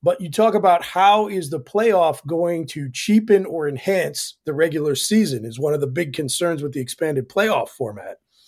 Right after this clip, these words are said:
L-, listen, time will tell, uh, how all of this is gonna shake out. But as college football is turning into the N F L anyway, we can look at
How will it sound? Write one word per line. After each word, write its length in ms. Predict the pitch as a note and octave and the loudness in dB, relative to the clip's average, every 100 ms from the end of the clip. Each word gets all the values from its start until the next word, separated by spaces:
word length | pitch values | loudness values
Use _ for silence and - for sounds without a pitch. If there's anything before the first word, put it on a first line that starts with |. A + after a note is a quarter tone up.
| - - _ _ _ - | -20 -20 _ _ _ 0
L-, 120 | G3+ G#3 | 0 2
listen, 240 | A#3 G#3+ | 0 0
time 300 | E3+ A3+ C#4+ | 0 0 2
will 140 | B3 F3+ | 2 2
tell, 460 | B3 C4+ E3+ C#3 | 4 4 2 0
uh, 220 | E3 F3 - | -4 -4 -2
how 220 | F#3 F#3+ | 0 2
all 260 | F#3 G3 | 4 2
of 80 | F#3 | 0
this 180 | F#3 D#3 | -4 -4
is 120 | D3 | -6
gonna 180 | D#3+ D3 | -8 -6
shake 300 | - F3+ D#3+ | -4 -4 -2
out. 340 | A3 D#3+ A#2+ | 0 0 -2
But 180 | F3 E3+ | 0 0
as 300 | F3+ E3+ C3 | 0 -2 -2
college 320 | - A3 F#3 | 0 0 0
football 280 | - G#3+ F#3+ | 2 2 2
is 80 | E3+ | 0
turning 260 | - G3 F#3+ | 0 0 0
into 160 | F#3 | -2
the 160 | E3 F3 | -2 -2
N 80 | F3 | -2
F 160 | C3 | 0
L 160 | D#3 E3 | 0 2
anyway, 300 | G3 B2+ C3 | 0 0 -2
we 100 | D#3 | -4
can 160 | E3+ | -2
look 180 | F3+ G#3 | 0 2
at 140 | F3+ | 0